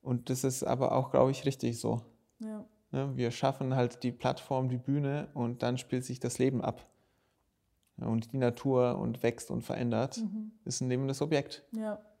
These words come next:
Speaker 1: Finde ich wirklich schön. Ja, ich wollte noch mal zum Abschluss fragen. Wir haben immer so eine Frage an alle schon gestellt. Ähm, na, was wäre,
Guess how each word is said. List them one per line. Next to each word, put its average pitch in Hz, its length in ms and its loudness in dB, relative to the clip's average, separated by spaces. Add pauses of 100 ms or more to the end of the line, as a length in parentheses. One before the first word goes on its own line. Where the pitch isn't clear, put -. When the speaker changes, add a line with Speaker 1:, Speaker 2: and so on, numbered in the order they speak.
(1000)
Speaker 1:
Finde 135 140 -8
ich 131 60 -8
wirklich 135 200 -6
schön. 127 300 -4 (2500)
Ja, 120 100 0
ich - 200 -6
wollte 127 220 0
noch 147 140 -2
mal 127 260 0 (160)
zum 123 180 -6
Abschluss - 600 -4 (320)
fragen. 131 840 2
Wir 127 160 -4
haben 123 160 0
immer 120 200 0
so 123 60 -4
eine 117 140 0
Frage 131 560 -2 (220)
an 123 180 -2
alle 123 240 -2
schon 131 180 -6
gestellt. 127 460 -2 (840)
Ähm, 123 540 4 (1080)
na, 147 200 -2
was - 380 -2
wäre, 156 540 4